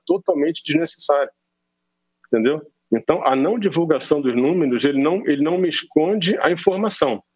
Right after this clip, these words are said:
mas ele me traz uma percepção muito negativa. Então, em, em, então, embora aquilo não mudasse na prática qualquer, em relação ao conhecimento dos números,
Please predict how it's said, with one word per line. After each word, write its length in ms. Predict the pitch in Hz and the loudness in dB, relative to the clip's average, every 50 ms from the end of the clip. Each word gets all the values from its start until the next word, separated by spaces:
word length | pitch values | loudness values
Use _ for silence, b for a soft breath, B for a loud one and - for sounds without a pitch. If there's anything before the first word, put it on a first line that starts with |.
| _ _ _ _ _ _ _ _ _ - | _ _ _ _ _ _ _ _ _ -2
mas 380 | 110 120 131 147 151 135 - | 0 2 2 2 0 0 0
ele 460 | 123 139 180 208 220 175 123 104 98 - _ - | 0 0 2 0 0 -2 -2 -4 -4 -8 _ -2
me 160 | 131 139 139 139 | -2 -2 -2 -2
traz 440 | - 135 147 175 185 156 - - - | 0 0 2 2 0 -2 -4 -6 -4
uma 520 | 147 151 147 156 151 151 147 147 139 131 - - | -2 0 0 2 2 2 2 2 0 -2 -2 -4
percepção 720 | - 170 196 196 - - 175 160 - - - - 165 180 175 | -4 -4 -2 -4 -2 -2 -2 -2 0 -2 0 0 2 0 2
muito 260 | 160 180 185 - 190 | 0 -2 -2 0 -2
negativa. 560 | 185 185 202 185 - - 185 175 131 107 101 - _ _ _ _ _ _ _ _ _ _ _ _ _ _ _ _ _ _ | 0 0 -2 -2 -2 -2 -2 0 0 -2 -6 -8 _ _ _ _ _ _ _ _ _ _ _ _ _ _ _ _ _ _
Então, 140 | - 143 156 | 0 0 0
em, 180 | 160 151 156 - | 0 -2 -2 -2
em, 300 | 160 156 151 147 160 165 | -2 -2 0 0 0 -2
então, 200 | 160 160 - 202 | 0 0 0 -2
embora 280 | 180 165 160 202 226 226 | 0 0 0 0 0 0
aquilo 240 | - - 185 180 | 0 0 -2 0
não 140 | 175 170 170 170 | 0 0 0 0
mudasse 440 | 165 151 139 147 143 139 - - 143 | 2 2 2 2 2 0 0 0 0
na 100 | 151 143 | 0 2
prática 500 | 143 - 131 135 135 131 - - - - - | 2 2 2 2 0 0 -2 -2 -4 -2 0
qualquer, 540 | - 147 139 - - - 165 196 214 202 - _ _ _ - - - | 0 0 0 -2 -2 0 0 0 0 -2 -6 _ _ _ -20 -10 -2
em 260 | 139 151 175 202 156 | -2 0 0 2 2
relação 320 | 151 156 156 139 - 160 151 | 2 2 0 2 2 0 0
ao 100 | 139 - | 0 0
conhecimento 800 | - 160 156 156 156 - - - 131 127 147 180 196 - - | 0 0 2 2 0 0 0 0 2 2 2 0 0 -2 -4
dos 160 | 135 135 127 113 | -4 -2 0 0
números, 480 | 127 139 170 196 170 131 107 104 101 | 0 0 0 0 0 -2 -2 -4 -6